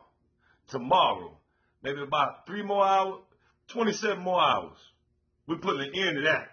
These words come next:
That's finished. Finito. For my Spanish-speaking people out there. Boy, we finna kill y'all up in goddamn Willie B. Boy, we finna damn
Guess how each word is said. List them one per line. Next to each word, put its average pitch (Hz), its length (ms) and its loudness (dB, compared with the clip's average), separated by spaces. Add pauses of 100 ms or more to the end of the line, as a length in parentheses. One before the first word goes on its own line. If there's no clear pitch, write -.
(120)
That's 208 280 0
finished. 165 360 -8 (220)
Finito. 196 680 -2 (420)
For 156 80 -4
my 214 100 2
Spanish-speaking 135 680 -6
people 95 280 -12
out 76 160 -14
there. 76 140 -20 (800)
Boy, 381 160 4
we 403 100 6
finna 226 240 0
kill 165 240 2
y'all 120 280 2
up 110 120 -8
in 113 100 -10
goddamn 113 440 -6
Willie 110 220 -8
B. 120 180 -8
Boy, 160 200 -8
we 180 160 -6
finna 156 300 -8 (220)
damn 190 360 -2